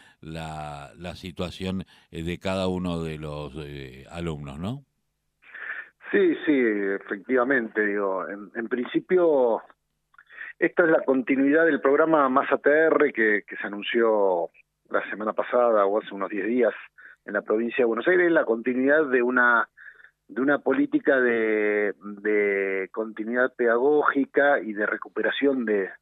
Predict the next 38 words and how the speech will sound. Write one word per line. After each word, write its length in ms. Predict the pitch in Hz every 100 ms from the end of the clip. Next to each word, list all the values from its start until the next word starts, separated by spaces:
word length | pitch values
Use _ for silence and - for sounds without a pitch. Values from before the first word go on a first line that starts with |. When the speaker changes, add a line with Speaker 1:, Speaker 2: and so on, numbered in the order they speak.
| -
Speaker 2:
de 140 | 104
contenidos 640 | - 107 101 104 113 135 120 107
y 20 |
de 100 | 98
trayectorias 640 | 98 98 - - 117 107
educativas 840 | 110 104 - 104 - 120 117 110 101 - - - - - - -
discontinuas 600 | 120 - 117 113 151 131
que 120 | 107
viene 320 | 120 131 123
haciendo 440 | 113 - 131 127 120
el 60 |
gobierno 380 | 117 117 123 123
de 60 | 120
la 80 | 117
provincia, 720 | 131 156 151 147 - 147 143
que 120 | -
fue 600 | - 113 123 120 113 104 - _ - - - _ -
en 160 | 107
verano 280 | 113 127 127
del 120 | 120
año 260 | 120 127 123
pasado 340 | 110 - 135
el 100 | 123
A 60 | 113
T 240 | 131 151 160
R, 260 | 156 139
después 320 | 107 - 127 110
en 100 | 110
marzo 320 | 143 143 117
cuando 220 | 107 104
se 120 | -
volvió 300 | 98 107 113
a 40 | 117
la 100 | 110
presencialidad 600 | 101 - 107 107 107 113
en 80 |
el 80 | 110
conurbano, 680 | - 104 104 127 143 143 147